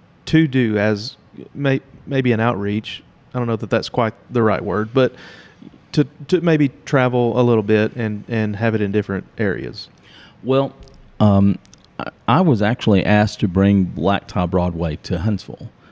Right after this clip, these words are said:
Speaker 2: wa-, after we did it, but it was a year after that, and,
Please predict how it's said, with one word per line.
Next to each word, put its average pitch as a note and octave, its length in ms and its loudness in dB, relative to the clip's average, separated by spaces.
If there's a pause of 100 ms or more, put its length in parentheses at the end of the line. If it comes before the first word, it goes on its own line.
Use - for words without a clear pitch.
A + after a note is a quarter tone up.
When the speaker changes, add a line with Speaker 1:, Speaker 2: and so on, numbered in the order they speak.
(140)
Speaker 2:
wa-, G2 160 -2
after G#2 300 -2
we F#2 160 2
did C3+ 180 2
it, G#2+ 160 -2
but A2+ 140 2
it - 100 -2
was G#2+ 160 4
a F#2+ 80 4
year A#2+ 380 4
after - 400 -6
that, G1+ 360 -12 (420)
and, G#2 500 4